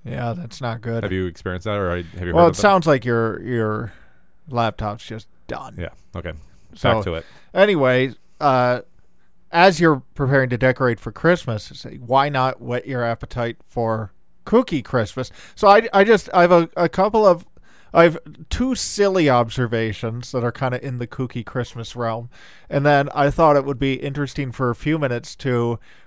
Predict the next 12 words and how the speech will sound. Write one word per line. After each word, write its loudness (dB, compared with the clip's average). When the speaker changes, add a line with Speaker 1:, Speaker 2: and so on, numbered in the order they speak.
Speaker 1:
break 0
down 0
all 0
of -6
the -6
drama -4
that's -8
happening -4
with -6
Open -2
A -2
I 0